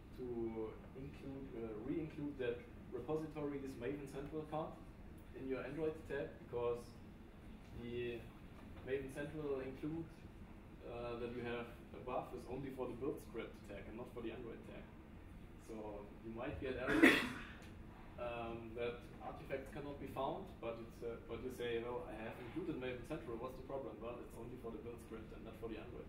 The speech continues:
part. So you have to re-include it. Uh,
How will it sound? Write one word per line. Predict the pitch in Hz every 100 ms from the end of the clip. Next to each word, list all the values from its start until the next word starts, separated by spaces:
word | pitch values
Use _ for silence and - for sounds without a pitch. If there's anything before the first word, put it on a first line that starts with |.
| -
part. | - - - - - - -
So | 110
you | 110
have | 107
to | 113 110 110 - - - - 117
re-include | 127 113 - - - -
it. | - - - - - - - - - - - - - - - - - - - - - - - - - - - - - - - - - - 107
Uh, | 107 110 107